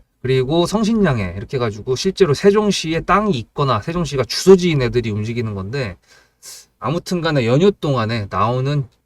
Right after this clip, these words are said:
말말말로 인한 뉴스 집중을 좀 해봐야 될 것 같습니다.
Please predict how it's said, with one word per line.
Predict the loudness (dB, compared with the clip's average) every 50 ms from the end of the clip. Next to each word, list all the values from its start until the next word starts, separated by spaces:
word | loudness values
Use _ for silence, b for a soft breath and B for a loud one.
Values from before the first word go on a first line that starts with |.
| _ -2
말말말로 | 0 2 2 4 4 4 4 4 2 0 2 2 2 2
인한 | 0 0 -2 -4 -6 -6 -8 -8
뉴스 | -10 -12 -12 -12 -8 -8 -8 -8
집중을 | -8 -10 -12 -10 -6 -6 -6 -6
좀 | -6 -6
해봐야 | -6 -4 -2 -2 -2 -2
될 | -4
것 | -6 -8 -8
같습니다. | -8 -8 -8 -10 -10 -8 -8 -10